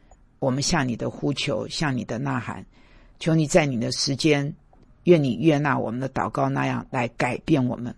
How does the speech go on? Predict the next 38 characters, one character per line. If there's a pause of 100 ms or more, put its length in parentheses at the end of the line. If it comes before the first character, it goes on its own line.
(120)
更
像
耶
稣
基
督。 (360)
因
为
耶
稣
基
督
是 (440)
最
好
的
领
袖， (380)
但
也
是
最
谦
卑， (580)
是
最
有
智
慧
的
领
袖， (340)
但
也
是
最
有 (120)
爱。